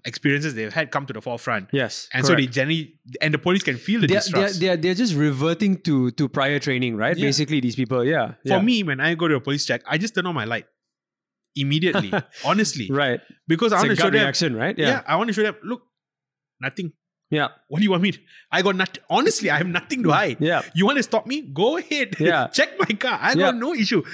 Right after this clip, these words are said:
Speaker 1: You're just gonna waste your time.
Speaker 2: Yeah.
Speaker 1: And honestly, that confidence, I think, really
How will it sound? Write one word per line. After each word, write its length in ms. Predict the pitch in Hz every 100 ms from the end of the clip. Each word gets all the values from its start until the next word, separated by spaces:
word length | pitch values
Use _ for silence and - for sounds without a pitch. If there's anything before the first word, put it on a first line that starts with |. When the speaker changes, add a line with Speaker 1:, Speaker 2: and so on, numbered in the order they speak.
| -
Speaker 1:
You're 140 | 160 180
just 160 | 269
gonna 160 | 254 196
waste 240 | 208 208
your 140 | 160 214
time. 240 | 156 104 -
Speaker 2:
Yeah. 200 | 139 131 - -
Speaker 1:
And 240 | 170 202 190 160
honestly, 380 | 208 269 226
that 200 | 160 165 -
confidence, 600 | 175 160 - 202 196 113
I 140 | 127
think, 280 | - 185 151
really 420 | 135 156 156 151